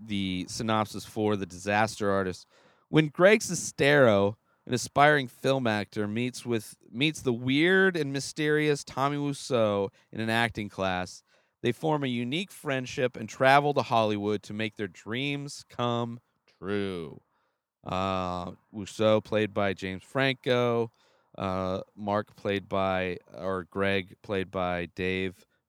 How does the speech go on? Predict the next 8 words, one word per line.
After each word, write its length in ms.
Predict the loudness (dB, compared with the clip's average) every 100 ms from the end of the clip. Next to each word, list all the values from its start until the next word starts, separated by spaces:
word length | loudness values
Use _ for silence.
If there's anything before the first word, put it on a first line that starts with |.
| _
Franco, 540 | -6 -6 -6 -4 -4
his 160 | -6 -10
brother. 600 | -8 0 2 2 2 0 _ _ _ _ _ _
Um, 840 | -4 -2 0 -2 -2 -4 -6 -10 -16 _ _ _ _ -14
and 120 | -12
this 120 | -12
has 140 | -12
got, 500 | -4 0 2 2 -2